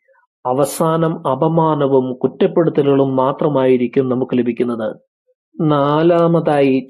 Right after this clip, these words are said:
ചാണക്യൻ പഠിപ്പിക്കുന്നത് ജീവിതത്തിൽ സെൽഫ് ഡിസിപ്ലിൻ ഉണ്ടായിരിക്കേണ്ടതിന്റെ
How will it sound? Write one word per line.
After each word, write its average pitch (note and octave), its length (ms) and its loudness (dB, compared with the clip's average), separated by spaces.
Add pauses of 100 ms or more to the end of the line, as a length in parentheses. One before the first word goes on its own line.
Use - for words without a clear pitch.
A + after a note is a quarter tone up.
ചാണക്യൻ D3 600 -2
പഠിപ്പിക്കുന്നത് C3 960 0 (160)
ജീവിതത്തിൽ D#3 1120 2 (200)
സെൽഫ് E3+ 440 2
ഡിസിപ്ലിൻ F3+ 600 0
ഉണ്ടായിരിക്കേണ്ടതിന്റെ C#3 1300 0